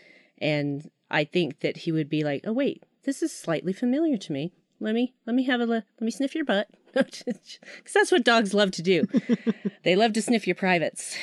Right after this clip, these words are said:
Speaker 1: 'cause that's how they greet each other, is they sniff each other's butts. But I feel like that that dog probably would have figured that <laughs> out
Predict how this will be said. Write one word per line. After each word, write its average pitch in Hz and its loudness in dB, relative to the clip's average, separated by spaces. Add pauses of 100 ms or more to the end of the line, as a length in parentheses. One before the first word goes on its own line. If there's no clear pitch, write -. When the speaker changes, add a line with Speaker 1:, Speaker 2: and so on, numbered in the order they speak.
(420)
Speaker 1:
'cause 233 0
that's 339 2
how 392 4
they 320 4
greet 294 2
each 202 0
other, 139 -2
is 170 -2
they 147 0
sniff 214 -6
each 233 -4
other's 240 -4
butts. - -8 (460)
But 202 2
I 214 4
feel 247 0
like 196 -2 (340)
that 196 2 (160)
that 196 2
dog 214 2
probably 202 2
would 247 2
have 202 2
figured 214 2
that 208 2
<laughs> 214 2
out - -2